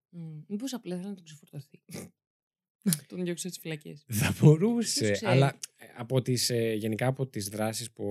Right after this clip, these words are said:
Speaker 2: θα δούμε και
Speaker 1: Έχει
Speaker 2: μετέπειτα,
Speaker 1: κάνει αυτός.
Speaker 2: ναι. Ε, ή και από αυτά που είδαμε ήδη ότι τον έπιασε έτσι ανθρώπινα,
Speaker 1: Ναι,
Speaker 2: θεωρώ
Speaker 1: ναι, ναι.
Speaker 2: ότι όντως απλά ασχολήθηκε.
Speaker 1: Μμ.
Speaker 2: Εν πάση περιπτώσει, να μην τα πολυλογώ,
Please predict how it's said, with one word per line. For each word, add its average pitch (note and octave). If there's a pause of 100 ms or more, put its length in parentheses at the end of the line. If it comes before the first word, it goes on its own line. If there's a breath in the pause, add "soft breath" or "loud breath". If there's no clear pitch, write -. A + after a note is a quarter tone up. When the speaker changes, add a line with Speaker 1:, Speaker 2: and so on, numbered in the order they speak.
(340)
Speaker 2:
θα G2+
δούμε A2
και A#2
Speaker 1:
Έχει -
Speaker 2:
μετέπειτα, F#3+
Speaker 1:
κάνει G2
αυτός. F2
Speaker 2:
ναι. F2+ (560 soft breath)
Ε, B2+
ή F3+
και G#3+
από G3+
αυτά G#3+
που G#3+
είδαμε G#3+
ήδη G#3
ότι D3
τον C#3+
έπιασε C#3+
έτσι C#3+
ανθρώπινα, B2
Speaker 1:
Ναι, D3
Speaker 2:
θεωρώ D#3 (100)
Speaker 1:
ναι, F#3+
ναι. G3+
Speaker 2:
ότι F#3+
όντως F#3 (140)
απλά C3
ασχολήθηκε. A2+
Speaker 1:
Μμ. E3 (380 loud breath)
Speaker 2:
Εν E3
πάση G#3+
περιπτώσει, D3
να E3
μην E3+
τα E3
πολυλογώ, F#2+